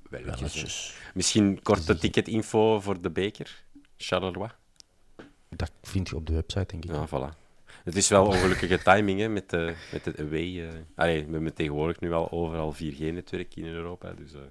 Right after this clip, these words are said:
Speaker 1: Maar let erop,
Speaker 3: Ah, voor, eh,
Speaker 1: verdiep u niet te
Speaker 3: ah, ja,
Speaker 1: veel
Speaker 3: oké.
Speaker 1: in de reperbaan in Hamburg. Vergeet uw ticketten niet te kopen.
Speaker 3: Oké. Dus je wilt zeggen voor de niet-abonnees, die gaan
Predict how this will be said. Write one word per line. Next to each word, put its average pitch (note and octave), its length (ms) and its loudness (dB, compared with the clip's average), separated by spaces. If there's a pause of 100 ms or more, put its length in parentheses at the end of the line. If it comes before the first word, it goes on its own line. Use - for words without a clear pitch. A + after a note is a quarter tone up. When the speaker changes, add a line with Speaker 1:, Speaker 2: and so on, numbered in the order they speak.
(1000)
Speaker 1:
Maar F#2 220 2
let A#2+ 200 8
erop, G#2+ 200 8
Speaker 3:
Ah, F#2 40 0
voor, F#2+ 120 4
eh, F2+ 420 2 (180)
Speaker 1:
verdiep G2 520 4
u G#2 80 6
niet G#2+ 240 2
te - 60 -2
Speaker 3:
ah, G#2 40 0
ja, G#2 80 2
Speaker 1:
veel G#2 300 8
Speaker 3:
oké. G#2 80 0
Speaker 1:
in G2 180 2
de F2+ 100 4
reperbaan G#2+ 880 0 (260)
in G2 260 -8
Hamburg. G#2 500 -2
Vergeet F#2 480 -4
uw F2 120 -2
ticketten G2 480 0
niet G2 140 -2
te G2+ 100 -2
kopen. E2+ 520 -4 (1200)
Speaker 3:
Oké. F2+ 360 -4 (680)
Dus G2 120 -4
je - 60 -8
wilt G2+ 180 2
zeggen A2+ 200 4
voor G2+ 140 4
de G2 100 4
niet-abonnees, G2+ 1000 2
die F#2+ 160 -2
gaan F2+ 320 -4